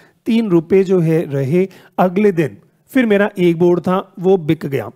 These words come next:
अगले दिन एक बोर्ड था, वो बिक गया, तो शाम को मुझे कोई स्प्रे करने की जरूरत जो है, नहीं पड़ी। और सीधी सी बात है, सामान बिक गया, मैंने ऑर्डर भी कर दिया होगा, नेक्स्ट डे मेरे पास फिर से चार बोर्ड मेरे पास जो है,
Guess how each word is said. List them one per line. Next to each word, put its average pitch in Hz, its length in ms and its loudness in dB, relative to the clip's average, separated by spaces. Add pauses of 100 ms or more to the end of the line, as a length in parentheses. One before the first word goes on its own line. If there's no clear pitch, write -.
(120)
अगले 185 220 2
दिन 202 240 -4
एक 202 200 -2
बोर्ड 170 220 2
था, 180 260 -4
वो 175 240 -2
बिक 151 320 -4
गया, 156 340 0 (280)
तो 196 80 0
शाम 165 300 -4
को 175 100 -4
मुझे 170 200 0
कोई 220 300 -2
स्प्रे 233 400 -4
करने 165 280 -2
की 160 100 -2
जरूरत 147 300 -4
जो 160 160 -2
है, 156 320 -2 (280)
नहीं 135 300 -4
पड़ी। 139 300 -6 (300)
और 165 120 0
सीधी 180 240 -4
सी 175 140 -4
बात 160 300 0
है, 180 120 0 (200)
सामान 165 400 -4
बिक 147 200 -4
गया, 240 140 -2
मैंने 190 300 0
ऑर्डर 147 260 0
भी 170 140 0
कर 170 240 -4
दिया 190 200 0
होगा, 190 380 0
नेक्स्ट 185 440 -4
डे 170 320 2 (240)
मेरे 165 120 2
पास 170 180 -2
फिर 185 200 0
से 147 260 -4
चार 170 440 -2
बोर्ड 160 360 0
मेरे 139 180 -4
पास 143 260 -8
जो 147 140 -6
है, 135 240 -4